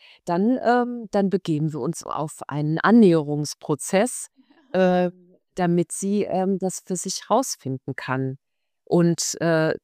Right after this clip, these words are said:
Speaker 1: das ist dann oft sehr spannend und ich lass dann auch wirklich Zeit, ähm, äh, dass die Frau wirklich spüren kann,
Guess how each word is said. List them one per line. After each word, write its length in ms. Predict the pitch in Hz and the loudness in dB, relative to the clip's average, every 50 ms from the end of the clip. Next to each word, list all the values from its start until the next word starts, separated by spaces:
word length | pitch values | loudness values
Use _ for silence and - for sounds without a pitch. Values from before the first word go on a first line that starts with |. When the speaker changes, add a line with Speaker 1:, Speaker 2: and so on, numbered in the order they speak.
| _ | _
Speaker 1:
das 220 | - 185 185 - - | -2 -2 0 0 -2
ist 180 | 214 - - | -6 -4 -2
dann 160 | - 233 226 - | 0 0 0 0
oft 280 | - 254 254 - - | 0 -2 -4 -4 -2
sehr 200 | - 247 240 247 | 0 2 2 4
spannend 840 | 233 - - - _ 220 202 214 208 175 151 139 135 135 135 - - | 4 2 2 2 _ 4 4 6 4 4 2 2 0 -2 -4 -6 -4
und 260 | - 147 156 151 - | -2 -2 -2 0 -2
ich 180 | 160 - - | -4 -4 -2
lass 240 | - 165 180 - - | 0 0 0 0 0
dann 180 | - 208 196 185 | 0 0 2 2
auch 200 | 165 170 - - | 0 -2 0 -2
wirklich 380 | 175 180 - - 175 - - - | -4 -4 -2 -4 -6 -6 -4 -4
Zeit, 760 | - - - 160 147 147 151 180 226 247 - - - - - - _ _ - - - - - - _ | -6 -4 -2 0 0 2 2 2 2 0 0 -4 -6 -6 -8 -10 _ _ -20 -20 -20 -20 -20 -16 _
ähm, 680 | - 170 175 175 170 170 170 165 170 170 165 165 160 - - - - _ | 2 4 4 6 6 6 4 4 4 4 2 2 0 -4 -8 -14 -16 _
äh, 260 | - - 156 160 160 151 - | -4 -2 -2 -2 -2 -2 -2
dass 220 | 175 165 160 - | -2 -2 -2 -4
die 140 | - - 160 | -6 -8 -8
Frau 440 | - - - - 139 143 160 165 - - | -8 -10 -12 -10 -6 -2 -2 -2 -4 -6
wirklich 460 | - 156 160 170 - - - 185 - | -8 -6 -6 -6 -4 -4 -4 -2 -2
spüren 560 | - - - _ - 160 165 185 208 220 240 - | -4 -4 -6 _ -2 0 2 2 2 2 0 -2
kann, 420 | - - - 226 233 247 262 285 | -4 -4 -2 0 2 2 0 0